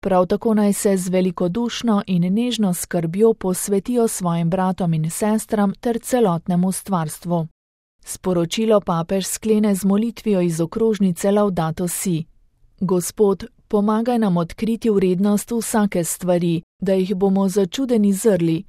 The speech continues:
priznavali, da smo globoko povezani z vsemi bitji na naši poti k tvoji neskončni luči.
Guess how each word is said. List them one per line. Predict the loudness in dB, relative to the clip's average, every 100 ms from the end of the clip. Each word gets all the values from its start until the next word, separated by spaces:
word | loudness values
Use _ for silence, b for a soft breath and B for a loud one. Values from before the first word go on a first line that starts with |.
| _ -8
priznavali, | -2 -2 0 0 2 2 0 0
da | -2 -2
smo | -2 -2 0
globoko | 0 0 0 0 -4
povezani | -2 -2 0 0 2 2 2
z | 2 0
vsemi | 0 -2 0 2
bitji | 0 -2 -4 -2
na | -2 0
naši | -2 -4 -4
poti | -4 -2 -2 -2 -6
k | -6
tvoji | -2 0 2
neskončni | 0 -2 -2 -2 -2 -2 0 2
luči. | 0 0 -4 -4